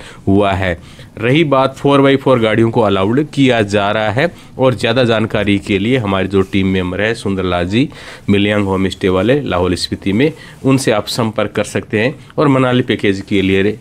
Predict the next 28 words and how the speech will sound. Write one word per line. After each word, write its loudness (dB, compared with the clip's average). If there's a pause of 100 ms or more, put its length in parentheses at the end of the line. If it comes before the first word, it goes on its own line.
(160)
दीपक -2
भाई 0
के -2
नंबर -2
दिए 0
गए 0
हैं, -2
उनसे -4
संपर्क -4
कर -4
सकते -4
हैं। 2 (340)
रही 0
बात 2 (300)
हमारे 2
टीम 2
मेंबर 4
ने 4
किस -2
परिस्थितियों -4
के -4
अंदर -2
यात्रा 0
की, 0 (360)
उसकी 0
झलक 0
देख -2
लीजिएगा। -2